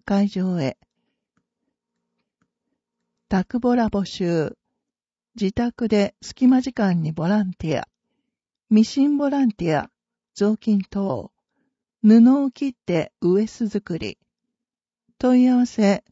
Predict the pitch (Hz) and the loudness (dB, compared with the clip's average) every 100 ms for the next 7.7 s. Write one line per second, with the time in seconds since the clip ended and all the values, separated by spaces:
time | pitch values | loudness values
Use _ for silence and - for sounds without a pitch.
0 | _ - 208 208 247 240 208 165 156 - | _ -2 0 0 0 0 0 -4 -6 -8
1 | 170 190 226 226 - 214 208 - 190 185 | -4 0 0 -2 0 -2 -2 0 -2 -2
2 | 147 147 139 - _ _ _ _ _ _ | -6 -8 -8 -12 _ _ _ _ _ _
3 | _ _ _ - - 220 254 - 180 131 | _ _ _ -8 2 4 4 0 -4 -4
4 | - - 175 202 233 240 254 226 220 214 | -6 -4 0 2 2 0 0 0 0 -2
5 | 208 180 - 139 - - _ _ _ _ | -4 -6 -6 -4 -6 -10 _ _ _ _
6 | - 185 202 233 240 233 247 233 220 165 | -2 -2 0 0 0 0 -2 -2 -2 -4
7 | 147 160 175 165 - - - | -4 -4 -4 -6 -10 -18 -20